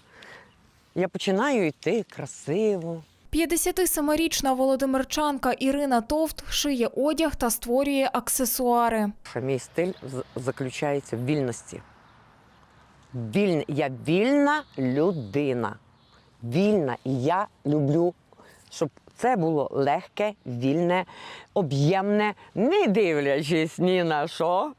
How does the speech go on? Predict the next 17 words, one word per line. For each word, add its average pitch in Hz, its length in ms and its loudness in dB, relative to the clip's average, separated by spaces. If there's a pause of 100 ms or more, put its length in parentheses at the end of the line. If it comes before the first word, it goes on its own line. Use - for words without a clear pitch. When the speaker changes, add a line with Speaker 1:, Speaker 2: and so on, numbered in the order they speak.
(100)
Speaker 1:
Комфортно 160 580 -2
себе 135 240 -2
почуваю 143 540 -2
тільки, 131 340 -4
коли 123 300 0
я 117 260 2
в 107 280 -8
вільності. 113 540 -4 (340)
Щось - 280 -4
накинути, 214 680 0
щось. 135 260 0 (300)
Тому 180 260 2
я 139 120 2
створюю 247 640 0
свій 214 280 2
одяг, 202 420 2
сама, 196 440 -2